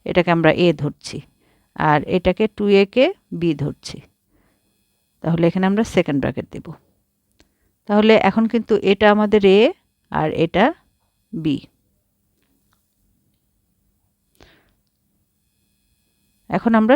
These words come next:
সূত্রটা প্রয়োগ করব। সূত্রে কি হবে দেখো, এ মাইনাস বি হোল স্কয়ার, এটা এ,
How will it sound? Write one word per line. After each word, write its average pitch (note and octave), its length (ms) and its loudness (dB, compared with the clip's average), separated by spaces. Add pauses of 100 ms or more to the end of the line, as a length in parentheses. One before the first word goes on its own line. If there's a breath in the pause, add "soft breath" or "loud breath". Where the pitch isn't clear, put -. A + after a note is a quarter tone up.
সূত্রটা F#3+ 420 0
প্রয়োগ D3 260 -4
করব। C3+ 160 -6 (600)
সূত্রে A3+ 260 -2 (100)
কি B3 160 2
হবে A3 140 4 (100)
দেখো, A3 200 0 (1080)
এ - 20 4 (100)
মাইনাস G3+ 320 2
বি A3 160 0
হোল D#3+ 200 4
স্কয়ার, - 240 -6 (360)
এটা G3 160 0 (240)
এ, - 20 4